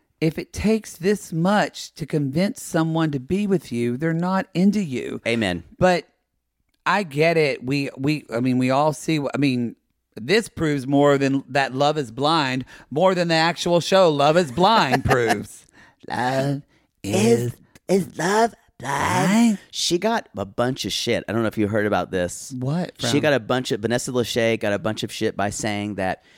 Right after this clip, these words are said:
Speaker 2: she thought, because they were asking about, um,
Speaker 1: Well, I know there's a
Speaker 2: body,
Speaker 1: lawsuit
Speaker 2: body,
Speaker 1: right now.
Speaker 2: body, um,
Speaker 1: Oh, the
Speaker 2: positivity,
Speaker 1: mm-hmm.
Speaker 2: and she thought there was a size preference.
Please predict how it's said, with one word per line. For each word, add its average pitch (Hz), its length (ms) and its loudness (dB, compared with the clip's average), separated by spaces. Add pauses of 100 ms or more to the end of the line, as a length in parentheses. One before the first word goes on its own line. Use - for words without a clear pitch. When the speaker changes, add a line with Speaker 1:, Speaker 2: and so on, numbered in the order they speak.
(120)
Speaker 2:
she - 240 -6
thought, 110 380 0 (200)
because 107 220 -12
they 113 60 -4
were 98 100 -2
asking 101 360 -2
about, 87 360 -2
um, 85 240 -6
Speaker 1:
Well, 123 80 -4
I 127 40 -2
know 143 140 0
there's 113 120 0
a 117 40 4
Speaker 2:
body, 117 140 2
Speaker 1:
lawsuit 104 340 -6
Speaker 2:
body, 113 420 2
Speaker 1:
right - 80 -10
now. 101 40 -18
Speaker 2:
body, 110 600 -2
um, 95 220 -2
Speaker 1:
Oh, 127 40 0
the 139 260 2
Speaker 2:
positivity, 120 640 -2
Speaker 1:
mm-hmm. 127 440 2
Speaker 2:
and 113 340 -2
she 120 200 -6
thought 110 220 -4
there 110 80 -6
was 101 100 -6
a 101 60 -4
size 110 380 0
preference. 107 320 -6